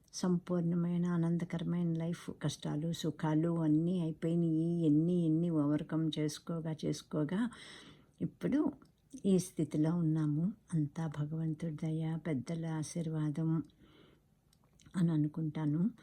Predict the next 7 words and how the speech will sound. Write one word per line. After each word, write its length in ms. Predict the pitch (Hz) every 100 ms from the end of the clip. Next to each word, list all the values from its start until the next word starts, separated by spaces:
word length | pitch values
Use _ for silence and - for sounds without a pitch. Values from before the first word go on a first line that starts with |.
| - - - _ 175
ఇంకా 280 | 160 151
అన్నదమ్ములు, 640 | 180 160 156 156 156 156 165
అక్క 340 | 175 151 -
చెల్లెళ్ళు 680 | 147 160 156 156 156 170 170
అందరూ 500 | 160 156 147 151 160
కూడాను 720 | 160 156 156 156 185 262 139 - - - - - _ -
బాగా 580 | 170 170 165 160 170